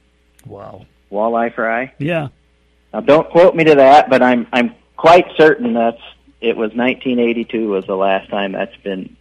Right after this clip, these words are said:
Speaker 2: had fry put in it.
Speaker 1: Wow, that is a
Speaker 2: I mean, if, and to sustain that, that's pretty, that's pretty incredible.
Speaker 1: Yeah, it really is. I mean, 'cause it's not,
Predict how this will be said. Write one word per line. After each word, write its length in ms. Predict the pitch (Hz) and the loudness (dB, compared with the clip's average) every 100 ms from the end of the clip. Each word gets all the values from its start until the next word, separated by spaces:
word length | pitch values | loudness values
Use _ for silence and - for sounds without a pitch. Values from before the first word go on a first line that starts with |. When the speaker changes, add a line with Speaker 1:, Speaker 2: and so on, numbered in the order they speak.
| - | -14
Speaker 2:
had 280 | 98 95 92 | -12 -12 -10
fry 280 | 92 92 | -6 -6
put 200 | 95 85 | -8 -12
in 140 | - 80 | -14 -14
it. 120 | - _ _ _ _ _ _ _ _ _ _ _ _ _ _ - | -18 _ _ _ _ _ _ _ _ _ _ _ _ _ _ -6
Speaker 1:
Wow, 280 | 160 131 120 | -4 -4 -4
that 200 | 180 196 | -2 0
is 180 | 156 | 0
a 180 | 165 151 - 131 | -2 -2 -6 -10
Speaker 2:
I 40 | |
mean, 200 | 123 123 | -2 0
if, 160 | 117 - | 0 -2
and 360 | - 123 110 - | -4 -2 -4 -4
to 120 | - - | -4 -4
sustain 500 | 117 - 135 139 131 | -6 0 2 2 2
that, 400 | 123 123 135 - | 2 2 0 0
that's 260 | 117 123 - | -2 -2 -4
pretty, 380 | - 131 117 101 - | -6 -4 -4 -6 -8
that's 140 | 127 | -8
pretty 220 | - 190 175 | -6 -6 -6
incredible. 540 | 127 131 123 95 90 _ _ _ _ - | -4 -2 -2 -4 -10 _ _ _ _ -4
Speaker 1:
Yeah, 140 | 220 | -2
it 40 | |
really 300 | 190 254 220 202 | 0 0 0 -2
is. 240 | 185 131 | -4 -4
I 40 | |
mean, 120 | 160 147 | -6 -4
'cause 160 | 175 | -6
it's 140 | 170 | -4
not, 120 | 147 | -6